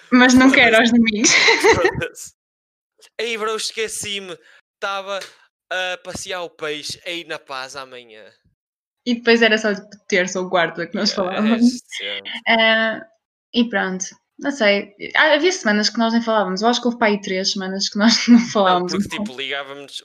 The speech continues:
Speaker 2: acaba, foi daquelas que atrasámos tantas vezes, falámos, tipo, na quinta e depois era de, para nos ligarmos domingo e era tipo,
Speaker 1: É, já não há
Speaker 2: "Nada
Speaker 1: nada a
Speaker 2: aconteceu em
Speaker 1: contar.
Speaker 2: três dias, estás fixe? Estou. Ok, porreiro."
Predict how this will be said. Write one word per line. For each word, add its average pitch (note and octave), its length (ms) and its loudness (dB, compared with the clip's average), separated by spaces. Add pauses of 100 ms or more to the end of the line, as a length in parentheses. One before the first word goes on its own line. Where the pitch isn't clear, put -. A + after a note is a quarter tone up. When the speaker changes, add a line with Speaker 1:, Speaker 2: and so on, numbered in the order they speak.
Speaker 2:
acaba, C#3+ 500 -8
foi D3+ 180 -10 (120)
daquelas C3 400 -10
que - 160 -14
atrasámos C3 480 -12
tantas A#2+ 240 -20
vezes, B2+ 200 -12
falámos, B2+ 320 -8
tipo, - 200 -20
na B2 100 -10
quinta C3 420 -12
e C3 60 -14
depois B2 260 -14
era B2 220 -8
de, G#2 60 -20
para C3 120 -12
nos B2 180 -16
ligarmos A#2+ 340 -12
domingo A#2+ 380 -18
e B2 80 -12
era A#2+ 140 -8
tipo, - 320 -20 (840)
Speaker 1:
É, G3 280 4
já G#3 120 4
não A#3 100 6
há A#3+ 60 8
Speaker 2:
"Nada A#3 120 4
Speaker 1:
nada G#3 60 4
a - 20 2 (120)
Speaker 2:
aconteceu F#3+ 200 -2
em A2 60 2
Speaker 1:
contar. G#2 140 0
Speaker 2:
três D#3+ 160 -2
dias, A#2+ 260 -8
estás C3+ 220 -8
fixe? D3 280 -10
Estou. A#2 300 -12 (140)
Ok, A#2 260 -12
porreiro." G#2+ 400 -18